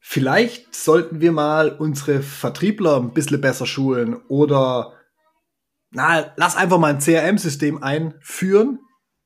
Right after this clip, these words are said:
Ich hab noch eine bessere Idee. Wir machen jetzt einen neuen Vertriebskanal auf.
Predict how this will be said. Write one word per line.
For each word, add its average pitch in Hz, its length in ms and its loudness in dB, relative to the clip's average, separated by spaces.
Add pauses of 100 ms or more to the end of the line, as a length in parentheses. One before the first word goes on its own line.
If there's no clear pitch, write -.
(240)
Ich 143 100 -8
hab 170 140 0
noch 165 120 2
eine 156 100 6
bessere 196 340 2
Idee. 160 460 -2 (400)
Wir 135 120 -2
machen 156 380 0
jetzt - 380 -2
einen 147 100 -2
neuen 143 300 0
Vertriebskanal 143 1300 -4
auf. 131 500 -4